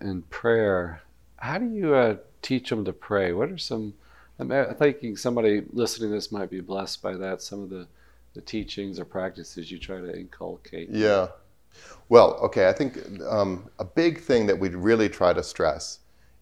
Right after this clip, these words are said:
Speaker 2: is, uh, Lectio Divina, right? Which is obviously not just for seminarians, and that, and all, all can really learn some of the basic principles of that. I, I think we can overcomplicate it, and people, even, like, calling it by a Latin name is a little bit scary,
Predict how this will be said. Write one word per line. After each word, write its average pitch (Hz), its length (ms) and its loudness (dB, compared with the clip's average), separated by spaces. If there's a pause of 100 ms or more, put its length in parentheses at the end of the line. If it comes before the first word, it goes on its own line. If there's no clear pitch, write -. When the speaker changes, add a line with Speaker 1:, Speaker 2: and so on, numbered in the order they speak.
(120)
Speaker 2:
is, 92 440 2
uh, 95 160 2
Lectio 95 380 0
Divina, 80 340 -6 (400)
right? 90 140 -4
Which 92 180 -4
is 92 200 -4
obviously 85 280 -6
not 87 160 2
just - 160 -4
for - 60 -4
seminarians, 80 600 -4 (100)
and 90 120 -2
that, 90 220 0
and - 240 -4
all, 92 200 2
all 95 400 6 (360)
can 95 180 -6
really 92 240 2
learn 90 580 2
some 90 200 -6
of - 20 -4
the 82 80 -6
basic 90 380 0
principles 90 400 -2
of 80 100 -4
that. 82 220 6
I, 82 220 2
I 95 40 2
think 113 220 -2
we 95 80 -2
can 92 160 -6
overcomplicate 92 800 -2
it, 85 80 -8
and 82 120 -8
people, 87 400 -2 (200)
even, 104 200 2
like, 82 160 2
calling 90 300 4
it 80 80 -4
by 82 140 6
a 78 40 2
Latin 82 380 0
name 90 300 -2
is 73 160 -6
a - 20 -4
little 95 140 0
bit 92 140 -2
scary, 98 440 4